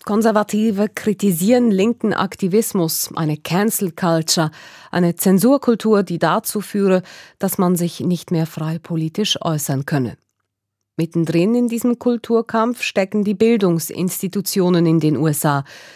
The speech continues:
die Schulen, die Universitäten. Gerade letztere stehen besonders im Fokus seit dem Rücktritt von Claudine Gay, Präsidentin der bekannten Elite-Universität Harvard.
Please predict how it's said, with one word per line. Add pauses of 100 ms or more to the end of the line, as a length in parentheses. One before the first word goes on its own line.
(200)
die
Schulen, (180)
die
Universitäten. (680)
Gerade
letztere
stehen
besonders
im
Fokus
seit
dem
Rücktritt
von
Claudine
Gay, (460)
Präsidentin
der
bekannten
Elite-Universität
Harvard.